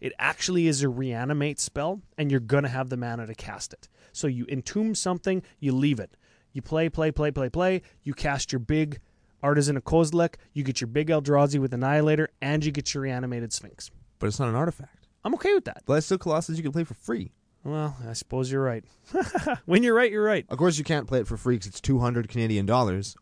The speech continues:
Speaker 2: or twenty-six American dollars.
Speaker 1: Yeah, so that's why it was on there, because it's just north of twenty-six bucks American.
Speaker 2: Big time expensive.
Speaker 1: What about Crucible of Worlds? Sixty-five American. I said cut. You only got three or four lands with sac eff-,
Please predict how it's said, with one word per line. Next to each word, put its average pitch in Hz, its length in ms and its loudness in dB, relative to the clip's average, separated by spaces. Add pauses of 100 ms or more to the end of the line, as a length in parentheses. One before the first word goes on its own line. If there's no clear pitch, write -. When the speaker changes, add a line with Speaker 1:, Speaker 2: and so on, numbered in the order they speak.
Speaker 2:
or 110 440 4 (160)
twenty-six 101 680 -6
American 87 340 -8
dollars. - 260 -16 (180)
Speaker 1:
Yeah, 135 260 4
so 165 140 -4
that's 185 240 2
why 170 100 8
it 147 80 2
was 135 140 0
on 127 140 -2
there, 127 120 -2
because 127 380 -4
it's - 200 -6
just - 300 -6
north 127 240 -4
of 110 60 -12
twenty-six 107 560 -8
bucks 104 320 -10
American. 95 480 -14 (260)
Speaker 2:
Big 101 160 -4
time 80 220 -4
expensive. - 320 -8
Speaker 1:
What 214 100 10
about 247 240 8
Crucible 214 460 4
of 165 80 4
Worlds? 180 300 2
Sixty-five 185 840 0
American. 139 520 -4 (200)
I 208 120 2
said - 280 -4
cut. - 300 -2 (180)
You 160 200 -2
only 208 140 2
got 185 220 2
three 175 220 0
or 170 80 2
four 151 420 2
lands 131 500 -2
with 120 280 -8 (300)
sac 135 360 -4
eff-, - 260 -10